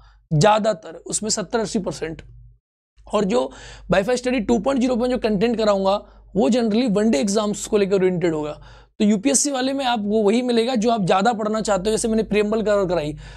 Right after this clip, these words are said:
तो यूपीएससी वाले चैनल पे प्रीएम्बल जो है वो थॉरो चलेगी और उसमें बहुत सारी चीज़ें मैं शामिल करने वाला हूँ। और अगर आप हिंदी मीडियम की तैयारी कर रहे हो ना, if you are appearing यूपीएससी,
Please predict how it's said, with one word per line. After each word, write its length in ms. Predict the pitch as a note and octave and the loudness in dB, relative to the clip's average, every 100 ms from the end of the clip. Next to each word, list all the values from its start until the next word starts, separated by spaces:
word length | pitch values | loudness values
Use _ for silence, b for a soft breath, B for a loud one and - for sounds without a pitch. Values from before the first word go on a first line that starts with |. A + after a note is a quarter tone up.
| B - - | B -18 2
तो 160 | A#3 A#3 | 2 4
यूपीएससी 420 | G3+ G3 C4 C#4 | 0 2 0 0
वाले 160 | C4 B3+ | -2 -2
चैनल 180 | A#3+ | -2
पे 80 | B3+ | -2
प्रीएम्बल 440 | A3 A#3+ A#3 A#3+ B3 | -2 0 2 2 2
जो 160 | A#3+ | 2
है 80 | A3+ | 0
वो 180 | B3+ C4+ - | 0 -2 -4
थॉरो 200 | G3 G#3 | -2 -2
चलेगी 380 | A#3+ A#3+ A#3 G#3+ | 0 -2 0 0
और 80 | B3 | 0
उसमें 260 | A#3 B3 E3 | -2 -4 -2
बहुत 200 | D#3 F3 | -2 0
सारी 220 | B3 B3 | 0 0
चीज़ें 240 | A#3 A#3 | 0 -2
मैं 120 | A#3+ | 0
शामिल 300 | G#3+ G#3 G#3 | -2 -2 -2
करने 180 | G3 G3 | -2 0
वाला 200 | F#3+ D#3+ | 0 0
हूँ। 120 | D3+ B B B | -4 B B B
और 80 | F#3+ | 0
अगर 140 | A3+ | 0
आप 100 | B3 | -2
हिंदी 340 | F#3+ G3 G3 C#4+ | -2 2 4 4
मीडियम 260 | C4 C4 | 2 -2
की 80 | A3+ | -2
तैयारी 280 | G3+ G#3+ A3+ | 0 0 0
कर 140 | G#3+ | 0
रहे 100 | G3 | 0
हो 40 | G3 | 0
ना, 200 | G3 - B B B | -2 -4 B B B
if 180 | G3 G3 | -6 0
you 80 | A#3+ | 2
are 60 | A#3 | 2
appearing 420 | G3 A#3 B3 B3+ | -2 -2 0 2
यूपीएससी, 600 | G#3 F3 B3 B3 B3 | 2 2 2 2 0